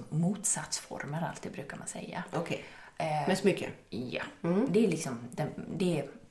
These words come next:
Speaker 1: om vi går i grundskolan och stilregel
Speaker 2: Mm.
Speaker 1: nummer ett,
Speaker 2: Ja.
Speaker 1: då är det den vi lär oss. Och då är det motsatsformer. Tänk dig att du har ett runt ansikte.
Speaker 2: Ja.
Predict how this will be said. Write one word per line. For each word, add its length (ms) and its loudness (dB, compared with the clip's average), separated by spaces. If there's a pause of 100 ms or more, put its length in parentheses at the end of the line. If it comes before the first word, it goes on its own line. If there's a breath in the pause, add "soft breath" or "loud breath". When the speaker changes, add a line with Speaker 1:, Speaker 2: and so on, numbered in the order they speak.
(140)
Speaker 1:
om 280 -2
vi 80 -6
går 220 -2
i 40 -2
grundskolan 800 -4
och 80 -4
stilregel 680 6
Speaker 2:
Mm. 120 -2
Speaker 1:
nummer 160 4
ett, 180 -2
Speaker 2:
Ja. 120 4
Speaker 1:
då 60 8
är 80 6
det 100 2
den 160 2 (100)
vi 60 -2
lär 280 0
oss. 200 0 (300 soft breath)
Och 100 -2
då 120 8
är 40 6
det 80 2
motsatsformer. 720 -2 (120)
Tänk 300 2
dig 340 4 (140)
att 520 2 (340 soft breath)
du 120 2
har 240 0
ett 180 -4
runt 640 4 (260)
ansikte. 680 4 (140)
Speaker 2:
Ja. 280 4